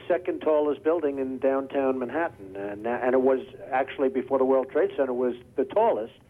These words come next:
And then when they built the World Trade Center, it became known as the second tallest, and now it's the tallest.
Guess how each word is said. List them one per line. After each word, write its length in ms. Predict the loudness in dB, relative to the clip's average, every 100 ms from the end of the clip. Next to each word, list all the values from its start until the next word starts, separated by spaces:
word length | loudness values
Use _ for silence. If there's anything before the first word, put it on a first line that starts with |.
| -20 -20 -10 -4
And 120 | 0
then 140 | 2
when 120 | 2
they 60 | 2
built 240 | 2 0
the 60 | 2
World 260 | 4 4 2
Trade 180 | -2 0
Center, 140 | 0 0
it 80 |
became 320 | -2 -2 0 2
known 200 | 0 0
as 80 | -2
the 80 | -2
second 340 | 0 0 -2
tallest, 400 | 2 2 2 -2
and 100 | -4
now 180 | 0 0
it's 160 | 0 -2
the 80 | -2
tallest. 480 | 2 2 2 0